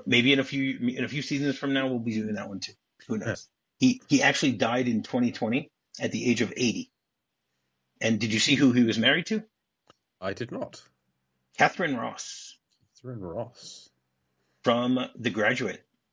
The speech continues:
Speaker 2: Yes, yes, indeed.
Speaker 1: And Butch Cassidy and the Sundance Kid, and Stepford
Speaker 2: That's right.
Speaker 1: Wives, and Donnie Darko,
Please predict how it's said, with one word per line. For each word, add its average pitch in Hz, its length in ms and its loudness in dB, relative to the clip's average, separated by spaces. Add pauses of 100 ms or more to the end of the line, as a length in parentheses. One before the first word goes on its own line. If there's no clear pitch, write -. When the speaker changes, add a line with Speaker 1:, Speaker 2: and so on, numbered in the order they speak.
(460)
Speaker 2:
Yes, - 480 -12
yes, - 160 -18
indeed. - 300 -16 (640)
Speaker 1:
And 98 600 -2 (240)
Butch 120 200 2
Cassidy 110 300 2
and 107 80 -4
the 117 100 -4
Sundance 110 300 -6
Kid, 107 380 -6 (360)
and 101 160 -2
Stepford - 120 -6
Speaker 2:
That's - 220 0
right. 107 100 2
Speaker 1:
Wives, 98 600 0 (300)
and 98 220 -2
Donnie 101 280 2
Darko, 98 600 -2